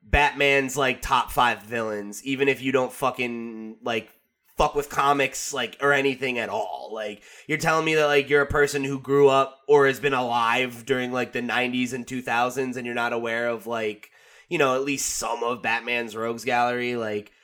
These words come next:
the Joker, the Riddler, Poison Ivy, like, even Clayface. Like, there's so many of those characters that I feel like don't need a super significant introduction. You can kind of just, like, get a sense for who they are,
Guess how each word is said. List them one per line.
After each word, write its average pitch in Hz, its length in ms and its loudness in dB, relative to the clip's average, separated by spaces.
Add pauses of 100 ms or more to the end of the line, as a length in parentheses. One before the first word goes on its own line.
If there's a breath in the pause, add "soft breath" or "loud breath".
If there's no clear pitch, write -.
(140)
the 110 80 -10
Joker, 110 580 -2 (140)
the 123 100 -4
Riddler, 117 520 0 (160 loud breath)
Poison 139 320 4
Ivy, 110 560 0
like, 110 240 -6
even 160 220 -8
Clayface. 120 680 -4
Like, 120 260 -4 (140 loud breath)
there's 180 200 2
so 220 180 4
many 170 220 4
of 139 120 4
those 135 180 2
characters 127 480 0
that 120 120 -2
I 120 100 0
feel 123 180 -2
like 117 220 -4
don't 127 280 -2
need 120 540 -4 (400 soft breath)
a 131 100 -2
super 135 420 0
significant 120 680 -4
introduction. 98 960 -12 (180)
You 120 140 -8
can 120 180 -8
kind 120 260 -4
of 104 100 -8
just, 113 220 -8
like, 107 480 -6 (480)
get 131 160 -2
a 139 60 0
sense 139 260 0
for 135 140 -6
who 139 120 -2
they 127 160 0
are, 175 400 6